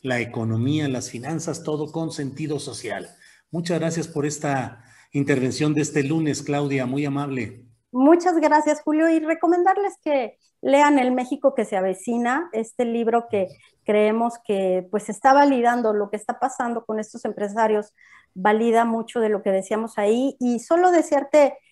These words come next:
Speaker 2: el miércoles, Julio, no suerte, vamos a estar al pendiente, y yo creo que tanto para la mañanera como para la audiencia, es una buena noticia que,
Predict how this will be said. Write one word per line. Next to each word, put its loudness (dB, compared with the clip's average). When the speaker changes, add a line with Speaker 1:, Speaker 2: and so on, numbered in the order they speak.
Speaker 2:
el 0
miércoles, 2
Julio, 2
no 2
suerte, -2
vamos -2
a -20
estar -2
al -2
pendiente, -2
y 0
yo 6
creo 4
que 6
tanto -2
para 0
la 0
mañanera -2
como -2
para 4
la 2
audiencia, 2
es -4
una 4
buena 6
noticia 2
que, -4